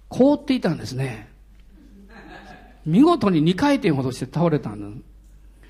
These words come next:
そして起き上がったらですね、足が動かなかったんです。右足、あ、どっちだったかな？左足だったかな？捻挫してしまったんです。そしてみるみるうちにこの足首が腫れ上がってきてですね、もう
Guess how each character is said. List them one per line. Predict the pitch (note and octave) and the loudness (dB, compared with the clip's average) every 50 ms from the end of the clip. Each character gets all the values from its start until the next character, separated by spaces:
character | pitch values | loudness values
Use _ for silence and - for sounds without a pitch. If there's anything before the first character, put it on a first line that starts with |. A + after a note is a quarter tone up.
| - - - | -20 -6 2
そ | - D#4+ D4+ | 2 2 4
し | - | 6
て | D4 | 6
起 | B3+ C#4 D4 - F4 | 6 6 6 6 4
き | |
上 | F#4+ F#4 F4 | 4 6 4
が | E4 | 2
っ | A#3 - | 2 2
た | - G3+ E3 | 0 2 2
ら | D3 | 2
で | C#3+ | 0
す | - D#3+ | -2 -2
ね、 | - | 0
足 | G#3 C#4 - - C#4+ | 0 0 2 2 2
が | A3+ F#3 | 4 6
動 | E3+ A#3+ D4+ | 6 6 6
か | - F4+ D#4+ | 4 4 2
な | D4+ C#4+ | 2 2
か | A#3+ F3+ | 0 -2
っ | - | -4
た | - - - | -4 -10 -10
ん | - | -10
で | - | -14
す。 | - - - - - - - - - - | -20 -20 -20 -20 -20 -20 -20 -20 -4 2
右 | E3 G3+ B3+ C#4 E4+ E4+ D#4+ | 4 6 6 6 6 4 4
足、 | D#4 C#4+ - - - | 4 2 0 -2 -2
あ、 | G3 F#3+ E3 | -2 0 0
ど | D3 - - D#3 - | -2 -4 -6 -8 -10
っ | |
ち | - - | -6 -6
だ | B4 G#4 | -8 -6
っ | |
た | - - | -6 -6
か | C3+ C3 | -8 -6
な？ | B2+ | -2
左 | C3 G#3+ C#4+ D#4 G4+ | -2 -2 -2 -2 -2
足 | G4 - - | -4 -4 -2
だ | A#4 | -4
っ | - | -4
た | D#3 D3 | -4 -6
か | C3+ A#2+ | -8 -4
な？ | B2 | 2
捻 | D#3 A3 D4+ F4 F#4+ | 4 6 6 6 4
挫 | F#4 F#4 E4 | 2 0 0
し | - | 0
て | - C#4 | -2 -4
し | - - | -4 -4
ま | G3+ C#3+ | -6 -8
っ | - | -8
た | - - | -10 -18
ん | - | -20
で | - | -20
す。 | - - - - - - - - - - - - - - | -20 -20 -20 -20 -20 -20 -20 -20 -20 -20 -20 -20 -16 -2
そ | - C4+ | 0 0
し | B3 B3+ | 2 2
て | G#3 | 2
み | F3+ F3+ G3+ D4 | 4 6 6 8
る | F#4 G#4 | 8 8
み | G4 F#4 E4 | 6 6 4
る | D4+ | 4
う | B3+ - | 4 2
ち | - A#3 | 0 0
に | G#3+ G3 | 0 0
こ | E3+ G#3 | 0 0
の | G3+ F#3 F3+ | 2 2 2
足 | G#3+ - - | 2 0 -4
首 | - G3 E3+ | -6 -6 -4
が | D#3 C#3+ - | -6 -4 -4
腫 | A3 | -4
れ | C4 C4+ | -2 -2
上 | C4 | 0
が | B3 A#3+ | -2 -2
っ | - | -4
て | - G#3+ | -6 -10
き | - - | -10 -6
て | - B2+ | -6 -6
で | A2 A2+ | -6 -4
す | - | -4
ね、 | C3 C3 A#2+ G2+ G2+ - - - - - - - - - | -2 -2 -2 -4 -8 -14 -20 -20 -20 -20 -20 -20 -8 2
も | F#3 G3 F#3+ F#3+ F#3 E3+ D#3+ D3+ C#3 | 6 6 8 8 8 8 8 6 4
う | B2 | 2